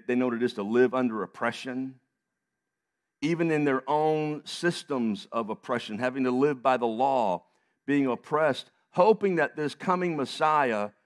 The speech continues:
would come and set up his kingdom and overthrow Rome, overthrow their issues, overthrow all the stuff that they're having to work through and go through.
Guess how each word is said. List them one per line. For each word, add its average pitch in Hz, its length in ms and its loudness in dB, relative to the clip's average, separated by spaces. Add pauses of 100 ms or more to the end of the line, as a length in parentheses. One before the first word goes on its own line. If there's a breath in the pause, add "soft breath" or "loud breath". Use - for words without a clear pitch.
(160)
would 107 160 -8
come 117 600 0 (380)
and 117 160 -4
set 202 300 2
up 165 180 2
his 233 300 0
kingdom 117 680 -2 (420)
and 120 280 -2
overthrow 185 600 4
Rome, 175 640 2
overthrow 156 640 4
their 113 180 2
issues, 151 560 -8
overthrow 170 520 2
all 156 280 2
the 107 140 -8
stuff 147 580 -4 (400)
that 113 140 -4
they're 123 140 -2
having 113 260 -2
to 107 80 -2
work 127 400 0
through 131 360 -2
and 92 140 -6
go 131 220 2
through. 131 400 -4